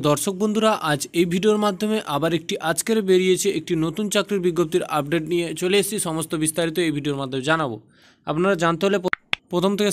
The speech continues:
শেষ পর্যন্ত দেখুন, আপনার অনেক হেল্পফুল হবে। বন্ধুরা, যদি ভিডিওটি হেল্পফুল হয়, ভিডিওটি অবশ্যই একটি লাইক করুন, শেয়ার করুন কাউকে জানাতে হলে, এবং কোনোরূপ প্রশ্ন থাকলে সেটি কমেন্ট করে আমাদের জানিয়ে দিন। আর প্রতিনিয়ত নতুন আপডেট পাওয়ার জন্য বাংলা ছাত্রাবাস YouTube চ্যানেলটি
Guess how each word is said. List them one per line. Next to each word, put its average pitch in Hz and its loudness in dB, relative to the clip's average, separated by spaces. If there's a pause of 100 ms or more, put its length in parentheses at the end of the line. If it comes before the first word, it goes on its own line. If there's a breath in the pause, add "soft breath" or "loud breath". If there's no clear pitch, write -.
শেষ 180 0
পর্যন্ত 185 0 (100)
দেখুন, 202 0 (100)
আপনার 147 0
অনেক 147 0
হেল্পফুল 135 0
হবে। 120 -6 (520 soft breath)
বন্ধুরা, 214 6 (220)
যদি 165 2
ভিডিওটি 165 4
হেল্পফুল 160 2
হয়, 180 4
ভিডিওটি 151 0
অবশ্যই 151 -2
একটি 156 -6
লাইক 143 2
করুন, 175 -2 (100)
শেয়ার 135 2 (100)
করুন 170 0
কাউকে 165 0
জানাতে 156 0
হলে, 170 0 (100)
এবং 147 -4 (120)
কোনোরূপ 151 -4
প্রশ্ন 147 -6
থাকলে 143 -4
সেটি 143 -4
কমেন্ট 139 -2
করে 139 -4
আমাদের 127 -6
জানিয়ে 123 -6
দিন। 135 -14 (520 soft breath)
আর 143 -2
প্রতিনিয়ত 185 2 (120)
নতুন 170 0
আপডেট 160 -2
পাওয়ার 156 2
জন্য 156 -2 (100)
বাংলা 143 -2
ছাত্রাবাস 147 -4
YouTube 135 -6
চ্যানেলটি 139 -4